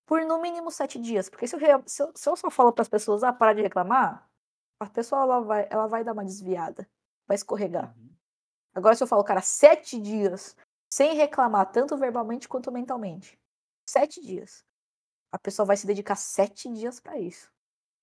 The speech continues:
Speaker 1: Porque depois disso, vira automático. Você já tá com uma consciência mais presente, assim. Então, quando você vai começar a pensar alguma reclamação, você já para e fala, "Opa,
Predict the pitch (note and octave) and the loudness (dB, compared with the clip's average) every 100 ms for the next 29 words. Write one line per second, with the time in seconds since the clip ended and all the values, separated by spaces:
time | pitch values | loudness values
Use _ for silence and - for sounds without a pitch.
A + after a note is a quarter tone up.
0 | _ _ _ - B3 B3 G#3 G#3 A#3 C#4+ | _ _ _ -8 -2 2 2 2 2 0
1 | A#3+ B3 B3 G#3+ G#3 A3 A3+ - A3 G3 | 0 -6 -4 -4 -2 -4 -6 -8 -6 -8
2 | G3+ - - _ _ _ _ _ _ _ | -8 -16 -20 _ _ _ _ _ _ _
3 | _ _ _ - G#3+ D#4+ F4+ C#4 C4 B3 | _ _ _ 0 2 4 2 0 -2 -4
4 | B3 B3 B3+ C#4+ C4 A3+ A3 G#3 G#3+ - | -4 -4 -4 -2 -4 -2 -4 -4 -6 -8
5 | - - G#3 G3 F#3+ F3 D#3+ - - G3 | -6 -2 0 0 -4 -4 -6 -16 -16 -18
6 | _ _ _ _ _ _ _ _ _ _ | _ _ _ _ _ _ _ _ _ _
7 | _ _ - F#3 F#3+ A#3 B3+ B3 B3 A#3+ | _ _ -8 -4 0 0 2 0 0 -2
8 | G3+ F#3+ G#3+ C#4 B3+ C4+ - - C4 B3 | -4 0 2 2 -2 -4 -6 -4 -6 -4
9 | - C4+ C#4+ C#4 C4+ B3+ B3+ C4 C4+ B3+ | 0 2 2 0 -2 -2 -4 -6 -8 -8
10 | C4 - A3 A#3 - A3 G#3 A3+ - | -8 -8 -6 -6 -4 0 0 0 -6